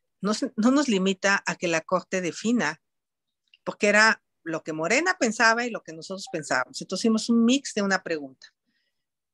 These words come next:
Pero nosotros siempre aclaramos que el tema era revocación. Si la Corte dice que se desecha la palabra ratificación, pues no es que la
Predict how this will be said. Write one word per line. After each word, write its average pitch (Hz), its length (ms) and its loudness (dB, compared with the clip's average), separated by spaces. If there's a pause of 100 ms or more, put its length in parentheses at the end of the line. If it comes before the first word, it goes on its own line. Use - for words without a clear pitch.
(160)
Pero 170 380 2
nosotros 226 460 -4
siempre 269 520 0 (240)
aclaramos 170 720 -2
que 156 280 -4
el 147 100 -10
tema 175 240 -2
era 214 140 0
revocación. 160 580 -4 (1300)
Si - 140 -2
la 156 160 4
Corte 196 600 2
dice 196 460 0 (120)
que 147 140 -8
se - 160 -6
desecha 175 540 0
la 165 140 0
palabra 160 380 2
ratificación, 160 960 -6 (720)
pues - 160 -2
no 196 100 6
es 247 100 2
que 311 160 4
la 233 220 2